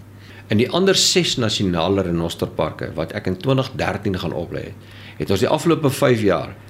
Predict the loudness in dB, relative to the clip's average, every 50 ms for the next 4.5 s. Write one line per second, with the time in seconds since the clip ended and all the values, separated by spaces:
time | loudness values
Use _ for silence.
0 | -20 0 2 2 2 4 4 2 4 4 4 4 4 4 4 2 2 2 2 2
1 | 2 2 2 2 2 0 -2 -4 -2 -4 -4 -4 -4 -4 -6 -6 -6 -6 -8 -8
2 | -10 -12 -12 -10 -12 -10 -10 -12 -14 -16 -18 -20 -20 -20 -20 -20 -20 -20 -20 -14
3 | -4 -2 0 0 0 2 2 2 2 2 0 0 0 -2 -2 0 0 0 0 0
4 | -2 -4 -4 -4 -4 -4 -4 -8 -10